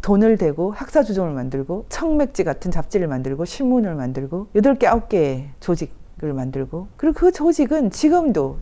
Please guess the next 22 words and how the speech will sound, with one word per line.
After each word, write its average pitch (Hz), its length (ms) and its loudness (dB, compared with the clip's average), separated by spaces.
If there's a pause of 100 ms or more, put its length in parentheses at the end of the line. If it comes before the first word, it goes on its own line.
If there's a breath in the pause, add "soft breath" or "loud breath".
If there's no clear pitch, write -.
(100)
유유히 214 720 2 (220)
흘러가고 170 440 0
있습니다. 120 560 -12
그때 302 640 4
청맥지에 269 560 4
글을 226 220 6
썼던 190 480 -2
백낙천 208 680 0
교수, 127 460 -6 (120)
마치 - 680 2 (460)
신념처럼 359 1120 4
종교처럼 240 960 2
참여 254 400 2
문학을 170 400 2
해야 196 240 -2
된다고 151 320 -2
주장했던 160 560 -6
그 220 80 2
백낙천 214 480 2
교수는 147 560 -2
지금 180 480 -4
변했을까요? 180 920 -2